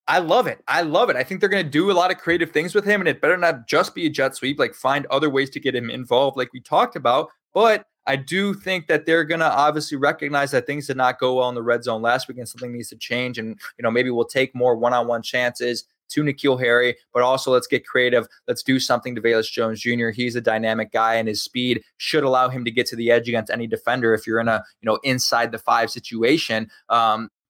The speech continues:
I love Velus Jones Junior anytime touchdown score. Again, we don't have the odds on that right now because the player props won't be released until Monday morning or Sunday night. Um, you'll probably get that at plus, like,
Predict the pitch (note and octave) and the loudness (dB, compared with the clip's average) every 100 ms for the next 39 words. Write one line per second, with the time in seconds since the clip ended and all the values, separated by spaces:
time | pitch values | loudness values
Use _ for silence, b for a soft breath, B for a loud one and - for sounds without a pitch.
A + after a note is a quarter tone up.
0 | _ D3 D#3 E3 E3 D#3+ D#3 D#3 D3+ D3+ | _ -2 2 2 2 2 0 0 0 0
1 | C#3+ C#3 C3+ C3 C3+ - B2+ - C3+ A#2+ | 0 0 -2 -4 -4 -4 -4 0 2 2
2 | A#2+ A#2+ A2+ B2+ D3+ C#3 - A2 A#2 A#2+ | 0 -4 0 0 2 -2 -2 2 2 0
3 | B2 A#2+ A2+ A2 A2 A2 A2 B2 A#2+ A#2+ | 0 0 2 0 0 -2 0 0 0 -6
4 | A2 G#2 - A#2 A2+ A#2 A2 A2+ A2+ A2+ | -4 -4 0 0 2 0 0 -4 -4 -4
5 | G#2+ A2+ - G#2+ G#2+ G#2+ G#2+ G#2+ G#2 A2+ | -4 -4 -6 -8 -8 -4 -4 -4 -4 -2
6 | A#2 A#2 A#2 B B - G#2+ - A2+ A2 | -2 -2 -4 B B -4 -2 0 0 0
7 | G#2 A2 B2+ B2+ B B - B2+ B2+ A#2+ | -2 -2 -2 -4 B B -6 -2 2 2
8 | A2+ A2+ C#3 - D3 D#3+ E3+ C#3 C#3 C3 | -2 -4 -4 -2 2 2 0 -2 -2 0
9 | C3+ B2+ C3 - - A#2+ A2+ A2 _ _ | 0 0 0 -4 -6 -2 -2 -4 _ _
10 | _ _ _ - - E3 D3 - B2+ G#2+ | _ _ _ -12 0 2 2 0 -2 -2